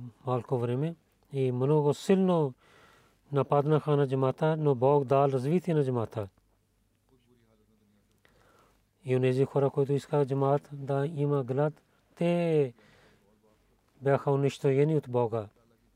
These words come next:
И в четвърти халиф имаше повече развитие. И гледахме как Бог помага на своя халиф.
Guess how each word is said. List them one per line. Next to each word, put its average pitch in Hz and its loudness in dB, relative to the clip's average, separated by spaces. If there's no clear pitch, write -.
И 123 -8
в 120 -6
четвърти 127 -4
халиф 131 -4
имаше 131 -4
повече 156 2
развитие. 127 -4
И 131 -4
гледахме 139 2
как 147 0
Бог 135 2
помага 143 2
на 143 2
своя 135 -2
халиф. 147 -2